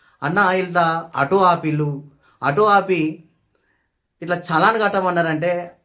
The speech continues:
చలాన్ వచ్చేసి ఇప్పుడు కాదు సార్, చెప్పని చెప్పానంటే, మేము మోజీకున్నామా రోడ్ల మీద, లేకపోతే గూబలిసి ఉన్నామా?" అని చెప్పని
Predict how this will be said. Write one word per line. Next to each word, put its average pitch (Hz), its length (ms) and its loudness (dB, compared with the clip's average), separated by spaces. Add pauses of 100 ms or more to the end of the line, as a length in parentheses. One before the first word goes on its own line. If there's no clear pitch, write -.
(200)
చలాన్ 190 340 2
వచ్చేసి 196 420 -2
ఇప్పుడు 170 340 -2
కాదు 147 300 2
సార్, 175 180 -2 (640)
చెప్పని 214 280 0
చెప్పానంటే, 185 760 0 (260)
మేము 214 200 2
మోజీకున్నామా 220 920 2
రోడ్ల 202 280 0
మీద, 208 220 -2 (540)
లేకపోతే 208 300 0
గూబలిసి 208 580 2
ఉన్నామా?" 196 240 0
అని 185 140 -2
చెప్పని 180 560 -4